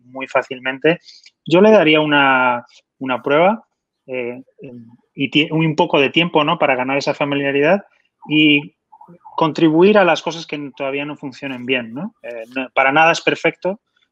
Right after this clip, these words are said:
eh, por eso intentamos que, que evolucione, que siga mejorando e, e iterando,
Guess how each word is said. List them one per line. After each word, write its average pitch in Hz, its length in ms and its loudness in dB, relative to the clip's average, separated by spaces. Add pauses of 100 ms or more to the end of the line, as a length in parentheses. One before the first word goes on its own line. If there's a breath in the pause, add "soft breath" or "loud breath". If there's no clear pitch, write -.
eh, 120 300 -8
por 135 140 -2
eso 143 440 2
intentamos 135 760 -4
que, 117 360 -8
que - 80 -10
evolucione, 156 680 -6
que 120 120 -6
siga 131 280 -2
mejorando 131 640 -2
e, 127 40 0
e 117 160 -8
iterando, 113 440 -6